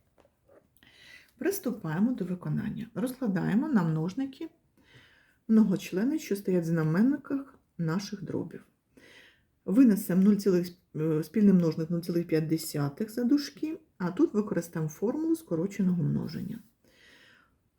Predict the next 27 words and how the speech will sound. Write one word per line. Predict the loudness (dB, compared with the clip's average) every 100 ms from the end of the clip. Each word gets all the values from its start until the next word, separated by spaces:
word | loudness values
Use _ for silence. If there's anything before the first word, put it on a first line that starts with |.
| _ _ _ _ _ _ _ _
Квадрат | 2 6 4 2
першого | -2 -2 -2 -2 0
виразу | 2 2 2 0 -4 -4 -2
відняти | 2 2 4 4 2 -2
подвоєний | -4 -2 2 2 2
добуток | 0 0 -2 -4 -4
першого | -4 -4 -4 -6 -2
виразу | 0 0 0 0
на | -2
другий, | -2 0 0 -2 -10 -12 _ -14
додати | -12
квадрат | -6 -2 0 0 0
другого | 0 -2 -2 -2
виразу, | 0 0 0 -4
це | -6 -2 0 0 -4 _ -20 -20 -20 _
квадрат | -10 0 2 4 2 2 -2 0
різниці | 0 0 0 2 2 -2 -8 -6
А | -4 0
і | 0
Б. | -2 -8 -12 -16 _ -20 -20 _ 0
У | 4
ролі | 6 4 2
А | 0
у |
нас | 0 -2 -4
виступає | -8 -8 -8 -4 -4 -4
А, | -4 -4